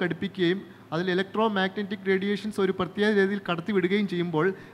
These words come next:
നമ്മുടെ അടുത്ത് മറ്റാരോ മൂന്നാമത് ഒരു വ്യക്തി, the presence of someone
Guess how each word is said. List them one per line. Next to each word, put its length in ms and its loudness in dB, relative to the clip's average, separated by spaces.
നമ്മുടെ 340 2
അടുത്ത് 520 2
മറ്റാരോ 640 4
മൂന്നാമത് 560 0
ഒരു 300 0
വ്യക്തി, 280 4
the 120 -4
presence 500 -2
of 60 2
someone 340 -2